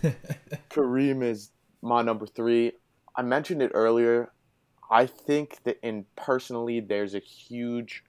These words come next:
Speaker 2: drop off between the top three greatest basketball players of all time and the rest. Kareem is right up there in the conversation with Jordan and LeBron. The only real drawback for me that doesn't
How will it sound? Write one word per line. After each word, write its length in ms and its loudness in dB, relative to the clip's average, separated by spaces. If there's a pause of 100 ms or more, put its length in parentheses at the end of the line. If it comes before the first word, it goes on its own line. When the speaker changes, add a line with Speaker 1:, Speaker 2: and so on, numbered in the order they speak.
Speaker 2:
drop 400 4
off 220 2 (120)
between 580 -12 (680)
the 140 -6 (180)
top 340 2
three 220 -2
greatest 380 0
basketball 380 2
players 220 2
of 80 -8
all 140 0
time 380 -6
and 200 -8
the 100 -10
rest. 380 -6 (800)
Kareem 760 -4 (480)
is 180 -4
right 400 4
up 180 2
there 160 0
in 60 -6
the 80 -8
conversation 800 -6
with 180 -10
Jordan 300 -6
and 160 -10
LeBron. 440 0 (360)
The 180 2
only 500 0 (520)
real 640 0
drawback 760 2
for 200 -8
me 680 -6 (500)
that 260 -4
doesn't 420 2